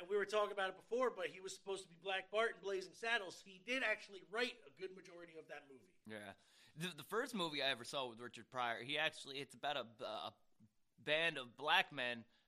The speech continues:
Speaker 2: fighting in the Vietnam War.
Speaker 1: Oh, shit.
Speaker 2: There is not a bit of comedy
Speaker 1: Yeah.
Speaker 2: in it. Not
Speaker 1: Yeah.
Speaker 2: even a little. And
Speaker 1: I,
Speaker 2: it was, uh,
Speaker 1: I
Speaker 2: it was a
Speaker 1: wanna
Speaker 2: terrible
Speaker 1: say,
Speaker 2: film.
Speaker 1: yeah, I
Speaker 2: It was
Speaker 1: wanna say
Speaker 2: terrible. I kept waiting for, like, some comedy to come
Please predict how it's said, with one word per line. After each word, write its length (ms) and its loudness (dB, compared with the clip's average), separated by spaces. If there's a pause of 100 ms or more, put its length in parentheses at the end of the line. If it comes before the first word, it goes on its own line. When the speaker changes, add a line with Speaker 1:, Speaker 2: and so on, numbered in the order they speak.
(180)
Speaker 2:
fighting 300 2
in 80 -8
the 60 -6
Vietnam 600 -4
War. 380 0
Speaker 1:
Oh, 20 -14 (140)
shit. 160 0
Speaker 2:
There 180 0
is 160 -6
not 340 4
a 60 -2 (160)
bit 160 10
of 160 2
comedy 460 10
Speaker 1:
Yeah. 180 8
Speaker 2:
in 60 -2
it. 100 -2 (140)
Not 320 6
Speaker 1:
Yeah. 100 2
Speaker 2:
even 240 0
a 80 0
little. 540 2
And 260 8
Speaker 1:
I, 140 4
Speaker 2:
it 100 4
was, 280 2
uh, 40 4
Speaker 1:
I 300 8 (640)
Speaker 2:
it 40 0
was 100 2
a 40 0
Speaker 1:
wanna 100 -2
Speaker 2:
terrible 360 10
Speaker 1:
say, 120 -2
Speaker 2:
film. 160 2
Speaker 1:
yeah, 60 -6 (180)
I 80 -14
Speaker 2:
It 60 2
was 80 4
Speaker 1:
wanna 40 2
say 140 12
Speaker 2:
terrible. 300 8
I 80 8
kept 180 6
waiting 260 12
for, 100 6
like, 220 10
some 220 -6 (140)
comedy 420 6
to 80 -2
come 240 -2